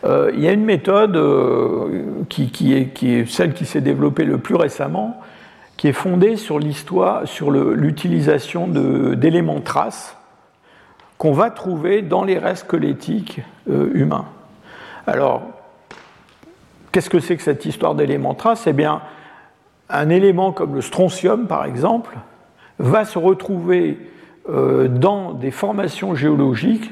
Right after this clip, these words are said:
ça c'est la vallée de la Meuse en Belgique, eh bien, euh, avec des,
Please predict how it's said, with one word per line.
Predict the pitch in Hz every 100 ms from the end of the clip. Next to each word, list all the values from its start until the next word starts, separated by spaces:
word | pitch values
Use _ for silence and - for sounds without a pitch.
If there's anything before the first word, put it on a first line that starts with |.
| -
ça | - 165
c'est | -
la | 135
vallée | 135 139 135
de | 135
la | -
Meuse | 143 190 175
en | 147
Belgique, | 131 135 123 208 - - - - - - - - -
eh | 147
bien, | 135 160 202 220 - -
euh, | 151 143 147 143 139 139 131 123 123
avec | - 143 208 196
des, | 147 143 143 -